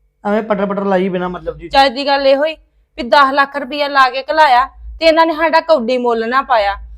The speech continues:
Speaker 2: ਮਗਰੋਂ ਤੁਹਾਡੀ ਫਿਰ ਬੇਇੱਜ਼ਤੀ ਕਰਾਉਣ ਜੋਗੇ ਨਾ, ਨਾਲੇ ਘਰ ਗਵਾਇਆ, ਨਾਲੇ ਭੜਵਾ ਖਵਾਇਆ। ਇਹੋ ਕੁਛ ਹੀ ਰਹਿ ਗਿਆ ਹੁਣ ਸਾਡੇ ਕਰਮਾਂ 'ਚ, ਇਹ ਤੋਂ ਵੱਧ ਤੇ ਕੁਛ ਵੀ ਨਹੀਂ ਹੈਗਾ। ਹੁਣ ਗਾੜੀ ਬੋਲਣਾ ਨਹੀਂ, ਬੋਲਣ ਦੀ ਤੇ ਲੋੜ ਹੀ ਨਹੀਂ ਆ।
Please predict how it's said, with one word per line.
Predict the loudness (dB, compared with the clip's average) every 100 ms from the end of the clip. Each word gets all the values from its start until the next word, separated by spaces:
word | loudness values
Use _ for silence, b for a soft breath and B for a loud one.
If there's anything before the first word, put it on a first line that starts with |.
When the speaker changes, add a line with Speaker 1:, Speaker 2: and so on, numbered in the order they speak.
| -4
Speaker 2:
ਮਗਰੋਂ | 2 4 4
ਤੁਹਾਡੀ | 2 0
ਫਿਰ | 0 0
ਬੇਇੱਜ਼ਤੀ | 2 0 0 -8
ਕਰਾਉਣ | -8 -6
ਜੋਗੇ | -6 -4
ਨਾ, | -6 -8 -12 _ 0
ਨਾਲੇ | 2 2
ਘਰ | 4 4 4
ਗਵਾਇਆ, | 2 2 2 0 -4
ਨਾਲੇ | -2 0
ਭੜਵਾ | 2 2 2 4 2
ਖਵਾਇਆ। | 2 -2 0 0 -4 -10 _ _ _
ਇਹੋ | -2 2 4
ਕੁਛ | 2 0
ਹੀ |
ਰਹਿ | 2 4
ਗਿਆ | 4 2
ਹੁਣ | 0 -2
ਸਾਡੇ | 0 0
ਕਰਮਾਂ | 2 0 2 -4
'ਚ, | -6 -16 _
ਇਹ | 2 2
ਤੋਂ | 4
ਵੱਧ | 4 6
ਤੇ | 2
ਕੁਛ | 4 4 4 0
ਵੀ |
ਨਹੀਂ | -2 0
ਹੈਗਾ। | 0 0 -4 -6 -20 -20 _ -20 _ _ _ _ _ _ -2
ਹੁਣ | 0
ਗਾੜੀ | 4 4 4
ਬੋਲਣਾ | 4 2 2 0
ਨਹੀਂ, | 0 -6 -6
ਬੋਲਣ | 0 0 0 -4
ਦੀ |
ਤੇ | -4
ਲੋੜ | 0 2 2
ਹੀ | 0
ਨਹੀਂ | -4
ਆ। | -6